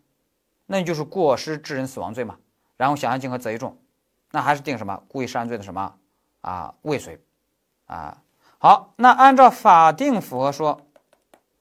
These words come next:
你对预定目标马背上那个人，你就是什么？还是故意杀人罪的什么？未遂，因为没射中嘛。那你对实害对象马后面这个人呢？按理说是个过失致人死亡了，是吧？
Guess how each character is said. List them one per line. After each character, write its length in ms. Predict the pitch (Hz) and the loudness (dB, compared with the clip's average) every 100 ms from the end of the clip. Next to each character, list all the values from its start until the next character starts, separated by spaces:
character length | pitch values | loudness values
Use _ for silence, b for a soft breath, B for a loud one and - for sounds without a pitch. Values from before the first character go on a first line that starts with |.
| _ _ _ _ _ _ _ _ _ _ - | _ _ _ _ _ _ _ _ _ _ -8
你 100 | 185 | -2
对 140 | 233 | 0
预 180 | 262 269 | 2 2
定 120 | 240 | 0
目 120 | 226 208 | 0 2
标 180 | 214 | 0
马 260 | 214 196 175 | 2 6 6
背 140 | 285 | 6
上 160 | 240 180 | 2 2
那 100 | 175 | -2
个 80 | 143 | -6
人， 280 | 123 151 _ _ _ _ _ _ _ _ _ _ _ _ _ | -6 -8 _ _ _ _ _ _ _ _ _ _ _ _ _
你 180 | 165 160 | -10 -4
就 100 | 180 | -4
是 80 | 139 | -4
什 80 | |
么？ 100 | 117 | -6
还 200 | 110 143 | -2 0
是 100 | 208 | 0
故 180 | 208 202 | -2 -4
意 40 | 160 | -4
杀 140 | 147 | -4
人 80 | 147 | -4
罪 80 | 139 | -8
的 60 | |
什 120 | 107 | -10
么？ 200 | 101 101 _ _ _ - | -10 -10 _ _ _ -14
未 200 | 135 151 | -6 -6
遂， 240 | 101 80 _ _ | -8 -18 _ _
因 140 | 143 | -8
为 20 | 160 | -6
没 120 | 147 | -6
射 160 | 147 | -6
中 140 | 123 135 | -8 -8
嘛。 120 | 87 _ _ _ _ _ _ _ _ _ | -12 _ _ _ _ _ _ _ _ _
那 120 | 285 | 0
你 60 | 269 | 2
对 120 | 269 | 2
实 160 | - 254 | 2 2
害 100 | 262 | 2
对 140 | 240 | 2
象 220 | 240 196 - | 2 0 0
马 240 | 180 175 | 2 2
后 200 | 170 311 | 2 0
面 140 | 220 | 0
这 80 | 175 | 0
个 80 | 175 | -2
人 140 | 147 | -2
呢？ 160 | 165 160 _ _ _ _ _ _ _ _ _ _ _ _ _ _ | -6 -10 _ _ _ _ _ _ _ _ _ _ _ _ _ _
按 280 | - 294 302 | 2 4 4
理 80 | 175 | 0
说 140 | 156 | -2
是 120 | 180 180 | -4 -4
个 120 | 151 | -6
过 300 | - 139 127 | -2 -2 -2
失 180 | - 180 | -4 -12
致 140 | 151 | -10
人 100 | 135 | -10
死 120 | 127 | -10
亡 160 | 80 98 | -12 -10
了， 140 | 90 | -12
是 100 | - | -10
吧？ 200 | 147 143 | -8 -8